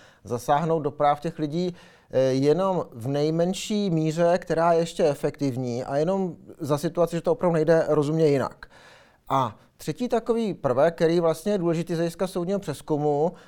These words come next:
a který nakonec se v praxi ukázal jako nejdůležitější, aspoň zatím, je, a, patřičné odůvodnění toho opatření,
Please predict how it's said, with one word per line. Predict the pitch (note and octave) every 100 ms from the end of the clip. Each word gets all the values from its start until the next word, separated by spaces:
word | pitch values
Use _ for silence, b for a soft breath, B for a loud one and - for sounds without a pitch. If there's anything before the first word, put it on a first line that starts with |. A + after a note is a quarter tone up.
| B B -
a | C#3 C3+
který | - C#3+
nakonec | D#3+ D#3 E3+ E3+
se | F#3+
v | F3
praxi | E3 E3 F3+
ukázal | E3 E3+ E3 F3+
jako | E3+ G3+ G3
nejdůležitější, | D3+ B2+ C#3 D3 D3 D3 - D3
aspoň | C3+ D#3 C#3
zatím, | B2 - B2 B2 D#3+ F3 b b b
je, | C3 D#3+ F3 F#3 F#3+ B B -
a, | C#3 C#3 C#3
patřičné | C#3 - C#3+ - E3 G#3 F#3+
odůvodnění | F#3 G3 F3 D#3+ B2+ A2
toho | A#2+ G#2+
opatření, | A#2 A2+ - A2 G#2 D#2